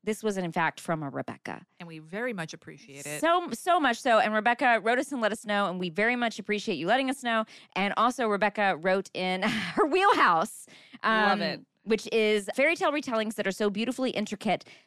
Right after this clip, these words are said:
Speaker 1: that they are their own thing. Small towns with a secret, sci-fi in space,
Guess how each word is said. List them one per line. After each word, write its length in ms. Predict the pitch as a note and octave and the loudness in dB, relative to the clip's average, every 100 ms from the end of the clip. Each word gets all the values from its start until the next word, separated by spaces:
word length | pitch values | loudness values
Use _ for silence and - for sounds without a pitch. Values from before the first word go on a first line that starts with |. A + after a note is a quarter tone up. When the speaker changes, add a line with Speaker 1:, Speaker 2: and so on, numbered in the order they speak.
| _ | _
Speaker 1:
that 180 | G#3 F3 | -2 2
they 140 | G3+ F3+ | 2 2
are 100 | G3 | 4
their 260 | F#3+ F3 | 2 2
own 300 | G3 A#3+ B3 G#3 | 0 0 -4 -4
thing. 360 | G3 D#3+ E3+ A3+ _ _ _ | -2 -2 -4 -6 _ _ _
Small 240 | - C4 D#4+ | -4 0 2
towns 240 | E4 C4 | 0 0
with 100 | B3+ | -2
a 60 | C4+ | -2
secret, 420 | E3+ F3 E3 - _ | -2 0 0 -2 _
sci-fi 380 | - A#3+ A#3+ A3+ | -4 0 2 2
in 240 | F3 A#3 F#4 | 2 2 0
space, 600 | - - E4 D4 - | -2 4 4 4 -2